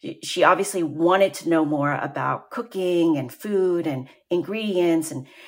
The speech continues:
and I think that is a moment that I also think of myself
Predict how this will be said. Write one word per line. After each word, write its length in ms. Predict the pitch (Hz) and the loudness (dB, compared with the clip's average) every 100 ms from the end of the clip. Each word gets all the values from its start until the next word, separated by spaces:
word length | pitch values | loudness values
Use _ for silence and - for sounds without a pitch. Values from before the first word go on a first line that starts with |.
| - | -10
and 140 | - 190 | -2 2
I 140 | 202 | 2
think 360 | 208 226 208 - | -2 -8 -10 0
that 460 | 196 208 214 208 | 2 4 2 0
is 460 | 175 170 170 160 - _ _ - _ _ _ _ _ _ _ _ - | 0 2 0 -2 -12 _ _ -20 _ _ _ _ _ _ _ _ 0
a 80 | 196 | 2
moment 420 | 190 196 202 190 | 6 6 6 4
that 120 | 190 165 | 4 6
I 220 | 208 240 | 6 6
also 380 | 190 170 180 165 | 4 4 0 -2
think 260 | 151 160 | -2 -2
of 80 | 165 | -2
myself 580 | 151 147 151 151 139 135 | -2 -4 -4 -2 -2 -4